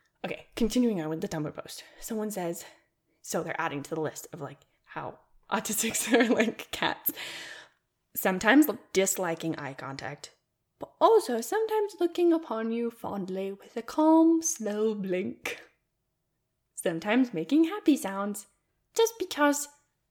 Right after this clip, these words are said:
happy. <laughs> Like having a stable routine and become distressed if you don't follow it correctly. And that's the end of the post. But, like, I just thought that was so adorable. 'Cause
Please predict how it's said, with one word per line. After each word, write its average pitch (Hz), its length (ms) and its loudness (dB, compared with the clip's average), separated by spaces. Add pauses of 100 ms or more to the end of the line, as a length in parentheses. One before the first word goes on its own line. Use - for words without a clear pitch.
(120)
happy. 185 460 -6 (640)
<laughs> 240 60 -2 (1800)
Like 175 380 -4 (140)
having 196 380 0
a - 40 -10
stable 160 520 -4
routine 180 500 -2 (420)
and 220 140 -2
become 370 320 2
distressed 359 600 2
if - 140 -10
you 220 100 -2
don't 370 360 0
follow 381 320 4
it - 260 -4
correctly. 359 720 -2 (1600)
And 190 120 -2
that's 170 140 0
the 170 100 0
end 165 180 0
of - 100 -6
the 165 80 -2
post. - 300 -6
But, 208 140 0
like, 190 300 -2
I 196 140 0
just 226 200 0
thought 180 180 4
that - 140 4
was 190 140 -2
so 165 200 2
adorable. - 540 -4 (260)
'Cause 247 300 0